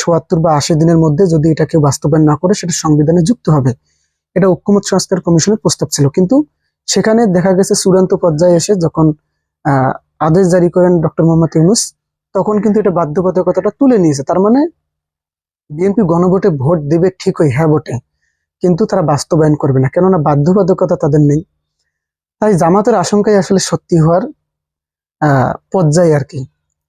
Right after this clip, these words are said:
এটা নির্বাচনের সা-, সামনে যত আসবে ততই দেখতে পারবেন। জামাত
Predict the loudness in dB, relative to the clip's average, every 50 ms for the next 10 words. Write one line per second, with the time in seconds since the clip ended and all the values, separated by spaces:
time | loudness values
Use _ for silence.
0 | _ _ _ -10 -4 0 0 2 2 2 2 0 0 0 0 -2 -2 -2 -6 -6
1 | -8 -8 -4 -2 0 2 2 2 2 0 0 0 0 2 2 2 0 0 0 -2
2 | 0 0 0 0 0 -2 -4 -6 -4 -2 0 0 0 0 -2 _ _ _ _ _
3 | _ _ _ _ -8 -4 -2 0 0 0